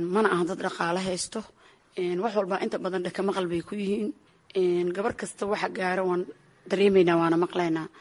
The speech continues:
Makala mawd beyd faaruq muxuu ka qaadaa? Maadaama makala mawd aad tahay inaa wax dishaa rabtaa. Beyd faaruqaa soo gasho, guri faaruqa. Yaa dilay, waxa dilaysa ma helaysid. Gabar kasta dhibaatada haysa waa arkoynaa, laakiin ma awoodi karno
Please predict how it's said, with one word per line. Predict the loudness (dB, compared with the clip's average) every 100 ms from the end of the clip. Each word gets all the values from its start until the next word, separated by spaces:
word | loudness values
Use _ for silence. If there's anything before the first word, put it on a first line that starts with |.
| -20 -20 -10
Makala | -2 0
mawd | 2 2 4
beyd | 2 4
faaruq | 4 4
muxuu | 2 -2
ka | -4
qaadaa? | 0 0 0 0
Maadaama | 0 6 6 6
makala | 0 -2 0
mawd | 2 2
aad | 2
tahay | 4 4
inaa | 6
wax | 4 2
dishaa | -2 0 0
rabtaa. | 0 -4 -4 -8 -20 -20 _
Beyd | 4 4 6
faaruqaa | 6 8 8 2
soo | 2 -2
gasho, | -2 -4
guri | -4
faaruqa. | -4 -2 -2 0
Yaa | 4 4
dilay, | 4 2 2
waxa | 2 0
dilaysa | -2 0 -2 -2
ma | -4
helaysid. | -4 -6 -12 -18 _ -20 -6
Gabar | 0 0
kasta | 0 -6
dhibaatada | -2 0 0 0
haysa | 0 -2 -4
waa | -4
arkoynaa, | -4 -4 -2 -2
laakiin | -4 -4 -4 -4 -6
ma | -4
awoodi | -2 0 -2
karno | -4 -4 -2